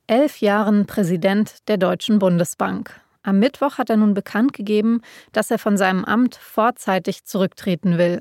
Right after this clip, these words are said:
und zwar Ende des Jahres. In einem Brief an die Mitarbeitenden der Bundesbank schreibt er, er wolle aus persönlichen Gründen aufhören. Nach zehn Jahren sei es jetzt der richtige Moment, ein neues Kapitel aufzuschlagen.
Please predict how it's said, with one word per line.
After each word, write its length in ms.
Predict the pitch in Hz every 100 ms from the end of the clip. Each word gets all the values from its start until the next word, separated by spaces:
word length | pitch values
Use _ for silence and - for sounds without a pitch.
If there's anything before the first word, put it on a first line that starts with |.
| - -
und 160 | 233
zwar 300 | - 254 254 -
Ende 280 | 220 226
des 220 | 190 - 202
Jahres. 520 | 185 175 226 - - _ _ - - _
In 160 | 214
einem 260 | 190 190 190
Brief 340 | 196 277 -
an 180 | - 196
die 160 | 175 170
Mitarbeitenden 960 | 170 - 277 - 254 - 233 226 226
der 120 | 220 202
Bundesbank 600 | 220 226 - 220 220 220
schreibt 400 | - 190 220 -
er, 260 | 214 214 -
er 160 | 208
wolle 240 | 175 208 214
aus 320 | 202 - - -
persönlichen 680 | 220 185 247 226 190 208 180
Gründen 420 | 190 170 165 180
aufhören. 680 | 190 175 - 196 180 196 - _ - - _
Nach 140 | 220 -
zehn 260 | 294 311
Jahren 340 | 233 220 233 220
sei 200 | 190 185
es 160 | -
jetzt 420 | 214 214 - - _
der 140 | 196 208
richtige 340 | 240 - 196
Moment, 500 | 180 170 175 175 -
ein 160 | 214 196
neues 320 | 175 180 -
Kapitel 440 | 240 - 190 190
aufzuschlagen. 920 | 196 170 - 202 - 185 180 175 -